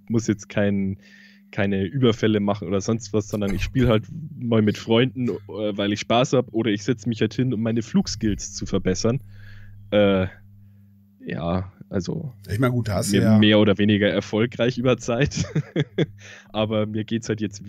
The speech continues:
Speaker 1: ich, ich spiel's halt quasi nicht als vollwertiges Spiel,
Speaker 2: Mhm.
Speaker 1: sondern, äh, ich schau halt, wo ich da Spaß abgreifen kann mit Freunden aktuell. Und deshalb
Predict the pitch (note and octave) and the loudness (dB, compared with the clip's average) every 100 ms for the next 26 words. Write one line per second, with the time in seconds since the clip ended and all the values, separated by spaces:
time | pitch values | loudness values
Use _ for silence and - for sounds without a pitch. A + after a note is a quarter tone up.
0 | G#2 A#2 C3 - - D#3 F3 - G#2 - | -6 -4 -4 -8 2 4 4 2 0 0
1 | A2+ A2 A2 A#2+ - F#2+ G2 - - A2 | 0 0 -2 -4 -6 -6 -6 -8 -2 0
2 | A2+ G2+ G2 G2+ - - - E2 C#3 G#2 | 2 0 -2 -8 -10 -10 -2 4 4 4
3 | F2 G#2 G2+ G2 F#2+ F#2+ F#2+ F#2+ F#2 F3 | 0 0 0 0 0 -2 -4 -2 0 2
4 | F3+ - - - - - - - G2 - | 0 -4 -14 -18 -18 -18 -20 -12 -8 -2
5 | F2+ G2+ G2 G2+ G2 - F#2 - F2 G2+ | 2 4 4 2 0 0 -2 0 0 0
6 | - G2 E2 F2+ - F#2+ F2+ F#2+ - E2+ | -2 -6 -4 -4 -6 -8 -6 -6 -6 -2
7 | F#2+ F#2+ D#2 E2 - D#2+ G2 G2 G2+ G#2+ | -2 -2 -8 -8 -6 -2 2 2 2 2
8 | - A#2 | 2 0